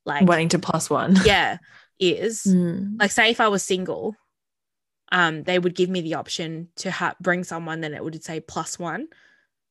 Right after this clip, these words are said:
Speaker 1: But
Speaker 2: Mm.
Speaker 1: that's, that's how I would play it out anyway. I don't think, it's kind of rude to, like, invite people, like,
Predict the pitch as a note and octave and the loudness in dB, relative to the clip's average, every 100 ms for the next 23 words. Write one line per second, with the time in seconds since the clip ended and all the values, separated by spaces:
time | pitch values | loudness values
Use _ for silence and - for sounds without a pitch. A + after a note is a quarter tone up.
0 | _ _ G3+ G3 G3 G3+ G3+ G3 F#3+ F3 | _ _ 4 6 6 4 4 2 2 0
1 | E3+ G#3+ A3 - G3+ A3+ B3+ - B3+ A3+ | 0 2 2 0 2 4 2 0 2 2
2 | - F3+ E3+ E3+ E3 - A#2+ E2 - - | 2 0 -2 -4 -10 -10 -10 -10 -14 -18
3 | - D#3+ D3+ C2+ G#1 - _ _ _ - | -16 -14 -14 -14 -16 -18 _ _ _ 0
4 | G3+ A#3+ A#3+ C4 B3+ - _ _ _ G#3 | 4 4 2 -2 -6 -10 _ _ _ -14
5 | - G3+ A#3 A#3+ F#3+ G3 G3 - F3+ E3 | -2 2 2 2 2 2 2 -2 -4 -2
6 | C#3+ D3 _ _ _ _ _ _ G3 F#3 | -2 -4 _ _ _ _ _ _ -4 0
7 | D#3+ D#3+ - E3 D#3+ C#3+ F3 _ _ _ | 0 0 -4 -8 -6 -8 -8 _ _ _
8 | _ _ _ _ _ _ _ F3+ D3+ | _ _ _ _ _ _ _ -2 -2